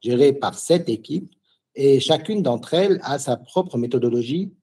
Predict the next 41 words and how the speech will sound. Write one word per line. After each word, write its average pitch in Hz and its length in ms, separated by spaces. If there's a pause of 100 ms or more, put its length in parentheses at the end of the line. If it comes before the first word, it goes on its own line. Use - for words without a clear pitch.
pour 123 260
aller 156 380
trouver 156 420
des 107 160
entreprises. - 640 (220)
La 110 180
stratégie 139 540
qui 139 80
investit 117 400
en 110 80
Afrique 120 340
subsaharienne, 117 880
comme 135 200
le 127 60
marché 123 380
il 120 60
est 117 80
encore 110 460
pas 139 180
aussi 135 280
mature 110 380
que - 120
l'Europe, 139 440 (380)
là 135 180
on 127 120
arrive 131 260
à 110 80
faire 127 500 (480)
des 107 220
transactions 123 680 (100)
propriétaires. 101 880 (200)
Mais 95 100
pour - 200
ça, 151 220
il 165 60
faut 117 120
avoir 101 240
de 98 60
la 95 120
présence 95 420
locale. 131 460